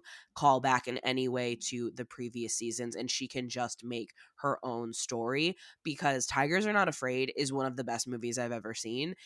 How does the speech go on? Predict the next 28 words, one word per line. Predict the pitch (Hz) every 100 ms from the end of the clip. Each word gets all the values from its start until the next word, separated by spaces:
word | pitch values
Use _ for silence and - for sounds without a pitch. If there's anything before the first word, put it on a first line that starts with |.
| - -
and | 143 131 131
she | - - 135 127
is | 123 117 -
so | - - 143 139
brilliant | 135 131 131 135 135
and | 131 127 123 139 -
builds | - 135 135 135
these | 131 127 120
really | 131 127 135
complex | - 131 127 120 -
worlds, | 117 117 120 143
and | 143
I'm | 120
very | 120 127 123
excited | - 117 113
to | 113
see | - 117 110 - - -
what | 151 139
she | 143
does | 127 120 -
for | 160 165
it. | 175 - - - - -
And | 160
what | 160
I | 135
also | 180 190 196
think | - 160 151
is | - 139 135 131